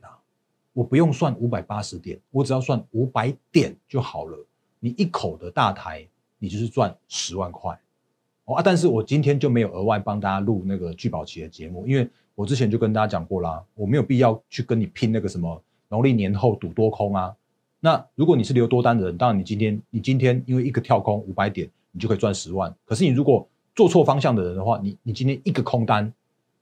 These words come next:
你很有可能是直接赔掉十万块。所以你要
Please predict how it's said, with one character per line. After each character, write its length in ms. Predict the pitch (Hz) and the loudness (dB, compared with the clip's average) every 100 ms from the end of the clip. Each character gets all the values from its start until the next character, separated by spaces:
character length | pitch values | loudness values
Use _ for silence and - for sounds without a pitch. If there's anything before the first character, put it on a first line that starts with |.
| _ | _
你 140 | 135 117 | 0 2
很 100 | 143 | 4
有 80 | |
可 140 | 196 104 | 4 2
能 120 | 95 | 0
是 240 | 98 123 - _ | 0 -2 -2 _
直 140 | 120 | -2
接 100 | 127 | 0
赔 220 | - - | 0 2
掉 120 | 113 113 | 2 2
十 180 | - 92 | 0 -8
万 100 | 82 | -8
块。 180 | 80 - _ _ _ _ _ _ _ _ _ _ _ _ 107 | -10 -10 _ _ _ _ _ _ _ _ _ _ _ _ 0
所 160 | 170 | 2
以 120 | 131 - | 2 0
你 120 | 98 | 0
要 240 | 131 104 | 2 2